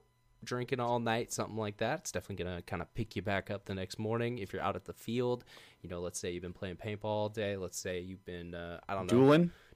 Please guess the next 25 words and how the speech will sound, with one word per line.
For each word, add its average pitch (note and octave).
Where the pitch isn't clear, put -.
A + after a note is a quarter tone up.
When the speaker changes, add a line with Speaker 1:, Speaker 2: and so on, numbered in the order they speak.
Speaker 1:
Dueling, A2+
yeah, A2
that's A2
a B2
great A#2
one. B2
Uh, G#2+
you A2
know, G#2+
you A#2+
can, C3
uh, C3
definitely, C#3+
you D3
know, C#3
throw D3+
some D3
of C3+
this C3+
in C3
your A#2+
water A2+
bottle. A2+
It'll F#2+
definitely G2